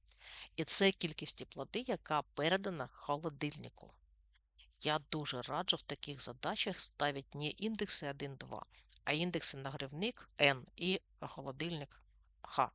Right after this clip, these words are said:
Тому що тоді у вас, ну, менш вероятність того, що ви помилитесь. Це дуже класна така порада. Але хто прислухається, молодці.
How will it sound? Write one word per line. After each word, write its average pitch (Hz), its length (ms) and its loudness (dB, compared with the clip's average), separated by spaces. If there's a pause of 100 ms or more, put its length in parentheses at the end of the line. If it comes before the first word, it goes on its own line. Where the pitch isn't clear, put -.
(680)
Тому 156 280 0
що 143 340 4 (180)
тоді 175 580 -2
у 151 100 -10
вас, 160 460 2 (2250)
ну, 165 120 -2
менш 151 560 4 (140)
вероятність 147 520 0
того, 151 220 -2
що - 140 4
ви 151 100 -6
помилитесь. 131 600 -8 (240)
Це 151 280 0 (440)
дуже 156 220 0 (540)
класна 165 360 2
така 139 240 -6
порада. 131 360 -6 (600)
Але 208 300 4
хто 208 380 -8 (280)
прислухається, 175 640 0
молодці. 131 400 -2